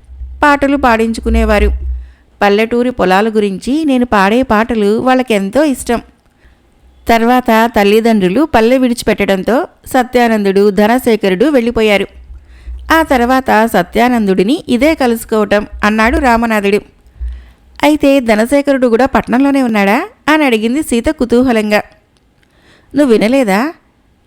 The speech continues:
ధనశేఖరుడు గురించి అడిగితే సత్యానందుడు అయిష్టంగా బదులిచ్చాడు. "పెద్దయ్యాక ధనశేఖరుడు మారిపోయాడని,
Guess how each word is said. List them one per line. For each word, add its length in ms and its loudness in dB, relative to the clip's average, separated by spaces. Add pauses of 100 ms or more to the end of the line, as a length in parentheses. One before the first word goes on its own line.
(100)
ధనశేఖరుడు 680 2
గురించి 380 0
అడిగితే 500 0
సత్యానందుడు 840 0 (120)
అయిష్టంగా 520 0
బదులిచ్చాడు. 640 0 (880)
"పెద్దయ్యాక 720 2
ధనశేఖరుడు 720 0
మారిపోయాడని, 880 -2